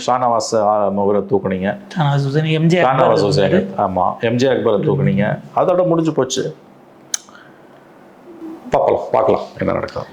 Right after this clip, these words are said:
Speaker 2: இது என்ன மாதிரி போகுது, இது ப்ரா-, சரியான
Speaker 1: ஒரு விஷயங்க,
Speaker 2: புரிஞ்சுக்க
Speaker 1: பெங்கால் is more crucial-ங்க. The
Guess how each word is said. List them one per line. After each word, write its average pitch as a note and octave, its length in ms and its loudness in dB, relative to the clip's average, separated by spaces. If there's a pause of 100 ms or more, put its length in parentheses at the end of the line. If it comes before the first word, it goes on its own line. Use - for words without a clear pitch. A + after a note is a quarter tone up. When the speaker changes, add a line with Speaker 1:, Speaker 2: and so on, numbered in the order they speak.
Speaker 2:
இது C#3+ 120 2
என்ன C#3+ 160 2
மாதிரி D#3+ 260 2
போகுது, F#3 360 0
இது F3+ 200 4
ப்ரா-, D#3 460 0
சரியான E3 360 2
Speaker 1:
ஒரு D3+ 260 6
விஷயங்க, A3+ 160 4
Speaker 2:
புரிஞ்சுக்க A#3 100 2
Speaker 1:
பெங்கால் F#3+ 580 4
is E3 140 0
more E3+ 280 4
crucial-ங்க. C3 500 0 (920)
The E3 180 4